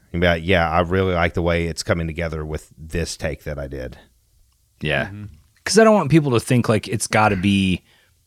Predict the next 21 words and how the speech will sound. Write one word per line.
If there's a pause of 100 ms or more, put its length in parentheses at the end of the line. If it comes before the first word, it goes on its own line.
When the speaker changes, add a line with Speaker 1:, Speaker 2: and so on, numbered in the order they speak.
Speaker 2:
perfect
before
they
walk
in,
because
that's
also
not, (1120)
that's
almost
the
Speaker 3:
Right.
Speaker 2:
antithesis, (300)
antithesis
of
everything
we're
saying,
right?
Like,